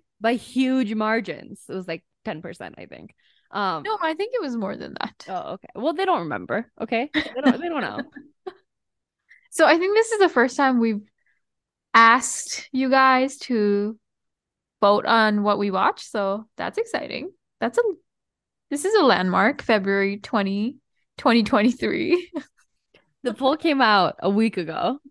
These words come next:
Speaker 1: So, you know, it's, she's got the dates a little bit off, but the spirit is right.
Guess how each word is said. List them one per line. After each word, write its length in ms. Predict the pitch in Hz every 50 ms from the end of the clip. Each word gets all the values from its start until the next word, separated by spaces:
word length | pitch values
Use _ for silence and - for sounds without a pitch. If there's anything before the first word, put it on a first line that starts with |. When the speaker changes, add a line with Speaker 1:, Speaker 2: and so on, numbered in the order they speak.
| _ - -
Speaker 1:
So, 320 | - - - - 175 165 165
you 180 | 175 202 196 180
know, 220 | 151 104 110 120 - _ _ _ _ _
it's, 420 | - - 226 202 - - - 247 -
she's 180 | - 302 269 254
got 220 | 339 349 349 269
the 80 | 349 277
dates 280 | 233 262 226 226 220
a 80 | 254 233
little 220 | 220 214 208 226
bit 180 | 233 392 440 - -
off, 340 | 160 160 - - - 453 392 294
but 120 | 269 254
the 120 | 220 294 302
spirit 480 | - - 466 302 302 320 370 370 370
is 60 | 330 359
right. 300 | 381 277 208 160 -